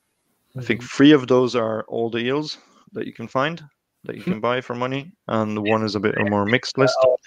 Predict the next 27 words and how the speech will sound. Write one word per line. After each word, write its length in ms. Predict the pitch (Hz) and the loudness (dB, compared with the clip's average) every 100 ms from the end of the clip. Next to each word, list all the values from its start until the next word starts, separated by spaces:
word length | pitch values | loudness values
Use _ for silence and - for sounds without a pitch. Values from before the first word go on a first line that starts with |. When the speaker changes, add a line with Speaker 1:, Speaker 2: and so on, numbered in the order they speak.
| - | -6
Speaker 2:
any 260 | 117 120 | -6 -6
more 420 | 117 117 117 113 110 | -6 -6 -6 -8 -6
Idoneth 520 | 117 113 120 113 110 _ | -6 -6 -10 -12 -14 _
players 420 | - 117 110 107 110 | -8 -6 -6 -8 -12
in, 160 | 107 - | -16 -16
is 200 | - - | -14 -14
'cause 220 | - 107 - | -12 -16 -14
you 60 | |
can't 240 | - 107 - | -12 -12 -10
get 140 | 113 | -12
any 160 | 113 107 | -10 -12
more 200 | 107 110 | -10 -10
eels 340 | 110 110 - | -8 -10 -12
in 60 | 107 | -12
Germany, 400 | 113 107 107 - - - | -10 -10 -14 -20 -20 -12
'cause 120 | - 110 | -8 -4
they 120 | 110 - 147 143 | -6 -4 -4 6
Speaker 1:
Yeah, 220 | 127 139 | 6 8
one, 300 | 156 196 - | 6 4 4
actually, 360 | 165 165 160 135 | 2 2 -2 4
there's 200 | 139 123 | 4 6
one 260 | 147 143 | 2 4
with 180 | 127 123 | 0 0
a 60 | 123 | 2
lot 200 | 123 113 | 2 2
of 160 | 110 | -2
thralls. 500 | - 113 107 101 - | -2 -2 -2 -4 -10